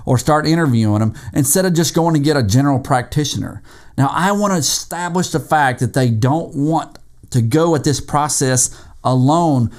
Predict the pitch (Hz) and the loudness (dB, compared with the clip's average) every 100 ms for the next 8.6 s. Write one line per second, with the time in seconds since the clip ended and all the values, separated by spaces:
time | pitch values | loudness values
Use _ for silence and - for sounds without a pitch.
0 | - - 131 160 139 147 143 131 - 165 | -18 -4 -2 0 0 2 0 -2 -2 0
1 | 190 185 160 - 120 - 110 139 175 - | 2 0 -2 -4 -6 -4 0 0 0 0
2 | 131 - - - - - - 131 131 123 | -2 -2 -6 -10 -20 -20 -10 0 2 2
3 | 123 135 175 208 190 156 147 139 131 127 | 0 0 2 2 0 0 0 0 -2 -2
4 | - 180 190 143 135 147 175 160 117 139 | 0 2 2 4 4 4 2 2 2 0
5 | 131 123 147 180 127 127 - - - - | -2 -4 -2 0 0 -4 -8 -10 -20 -12
6 | - 160 165 160 - 147 160 - - 196 | -2 0 0 -2 -6 -4 -2 0 0 0
7 | 220 147 139 143 143 156 - 151 170 - | 0 0 -2 -2 0 0 0 0 0 -2
8 | - - 190 160 98 | -2 0 0 0 -2